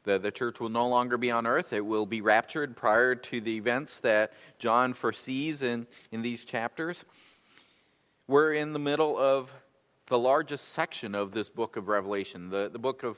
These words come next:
Revelation, what John has been given by, by, by Christ to, to understand what is coming, is composed of several sections, and, and this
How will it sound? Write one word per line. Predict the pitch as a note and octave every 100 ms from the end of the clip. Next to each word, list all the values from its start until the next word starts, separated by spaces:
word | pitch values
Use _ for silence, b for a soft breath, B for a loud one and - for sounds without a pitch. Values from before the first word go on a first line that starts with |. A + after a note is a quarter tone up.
| B2
Revelation, | B2+ A#2 A#2+ B2 B2 C3 B2 A2
what | G#2 G#2
John | - A2+ A#2+
has | A#2+ A2+ A2 b b b
been | A#2+ A2
given | B2 C3 B2
by, | A2+ A2+ A2+
by, | A#2+ A2 A2 A2+ _ _ b b b
by | G#2+ G#2 G#2 - _
Christ | - C3 B2+ D3+ - -
to, | A#2 A2 G#2+ A2 B2 -
to | B2+ A#2
understand | B2 B2+ A#2+ C3 B2+ C3+
what | B2+ A#2+
is | A#2
coming, | - B2+ D3 D3+
is | B2+ B2
composed | C3 C3+ C3+ -
of | A#2
several | - A2 C3
sections, | B2 G#2+ G2 - C#3 C3+
and, | A2 G#2 b b b b _ _ _ -
and | G#2 A#2
this | C3+ -